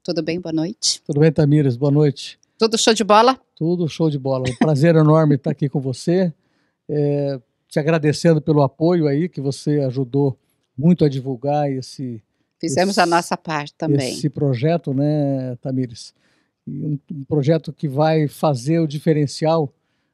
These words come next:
Speaker 2: é, pra, principalmente pras crianças aqui do noroeste do, do Paraná, né?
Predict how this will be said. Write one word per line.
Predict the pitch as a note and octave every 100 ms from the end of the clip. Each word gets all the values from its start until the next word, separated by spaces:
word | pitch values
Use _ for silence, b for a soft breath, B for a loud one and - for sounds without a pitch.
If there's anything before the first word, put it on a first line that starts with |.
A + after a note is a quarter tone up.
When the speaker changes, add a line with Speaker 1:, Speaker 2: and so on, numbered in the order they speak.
| _
Speaker 2:
é, | C#3 C#3 C3 -
pra, | C#3+ C#3+ C#3+ C#3+ - _ _
principalmente | F#3+ A#3 - E3 E3 D3 F3 F#3 - F3+ - _ _ -
pras | D#3 -
crianças | E3 D3+ D#3+ E3 D#3 C#3
aqui | - D#3
do | D3+
noroeste | D3+ C#3+ C#3 C#3 -
do, | D3+ C#3+ -
do | D3
Paraná, | D3+ C#3 B2 A#2
né? | B2+